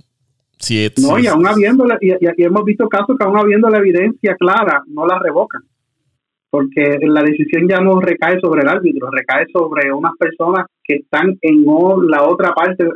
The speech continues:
Speaker 2: Un ejemplo, este, este juego fue en, en San Francisco, en California, y la decisión la iban a tomar unas personas en Nueva York, ¿me entiendes? O sea, que tampoco cae,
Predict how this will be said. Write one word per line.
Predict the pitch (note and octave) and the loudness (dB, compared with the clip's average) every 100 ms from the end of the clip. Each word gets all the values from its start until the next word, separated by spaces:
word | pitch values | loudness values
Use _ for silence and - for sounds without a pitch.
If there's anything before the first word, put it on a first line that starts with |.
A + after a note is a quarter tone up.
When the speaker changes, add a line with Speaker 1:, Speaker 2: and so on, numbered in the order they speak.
| F#3 | 0
Speaker 2:
Un | F3+ | 2
ejemplo, | F3 - C3+ - - _ _ _ _ | 2 2 0 -2 -10 _ _ _ _
este, | - - D#3+ D#3+ D#3+ | -8 -4 0 0 0
este | F3 E3 G3 | -2 0 0
juego | G3+ G#3 | 2 0
fue | G3+ G3+ G3+ | 0 -2 0
en, | G3 F#3+ F#3 F#3 | 0 2 2 2
en | F#3 | 0
San | F#3+ F#3+ | 0 0
Francisco, | F#3 F3 A3 - F3+ | 0 -2 -2 -2 -4
en | |
California, | E3+ F3 F3+ - G#3+ F#3+ D#3+ D#3 | 0 0 2 0 0 0 -2 -2
y | D#3+ | -2
la | D3+ D3 | 0 0
decisión | D3 - F3 | -4 -4 -2
la | F#3 | 0
iban | F#3 F#3+ | 2 0
a | F#3+ F3+ F3+ | -4 -6 -4
tomar | F#3 G3+ | -2 -2
unas | F#3 F#3 | -4 -6
personas | F#3 G3 F#3 | -6 -4 -2
en | F3 | -2
Nueva | D3+ C#3 | 0 0
York, | C3+ - - _ _ - | 0 -4 -10 _ _ -2
¿me | C3+ | 2
entiendes? | C3+ D#3+ C3+ C3+ | 4 4 2 0
O | - _ _ _ _ _ - | -6 _ _ _ _ _ -4
sea, | C#3 | 0
que | C#3 | 2
tampoco | E3+ C3+ E3+ | 2 2 2
cae, | E3+ | 0